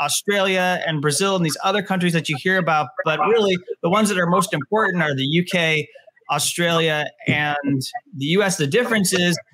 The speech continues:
they have parliamentarians there and we don't here in the U S. There aren't people in our Congress that are engaged, but there are people in parliaments in the U K and Australia who have spoken up. And actually the president,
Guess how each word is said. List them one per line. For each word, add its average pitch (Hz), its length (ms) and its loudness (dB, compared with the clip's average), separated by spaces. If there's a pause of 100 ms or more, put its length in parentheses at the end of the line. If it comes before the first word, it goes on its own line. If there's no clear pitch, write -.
(140)
they 208 180 0
have 214 220 0
parliamentarians 185 960 0
there 147 240 2
and 131 240 -2
we 190 160 2
don't 165 400 0
here 147 240 -4
in 131 200 0
the 131 80 -2
U 135 260 0
S. 123 420 -2 (100)
There 156 200 2
aren't 226 260 0
people 180 380 0
in 160 80 0
our 147 180 0
Congress 196 400 0 (320)
that 156 140 0
are 156 120 2
engaged, 147 520 0
but 139 140 -6
there 143 120 0
are 180 340 2 (400)
people 151 520 -2 (400)
in 156 340 0
parliaments 147 800 -2
in 143 380 -2
the 131 80 -2
U 135 120 0
K 139 220 -2
and 131 80 -2
Australia 127 600 -2
who 127 120 -2
have 139 440 -2 (420)
spoken 139 260 -2
up. - 120 0
And 214 160 2
actually 226 340 2
the 214 220 0
president, 220 520 0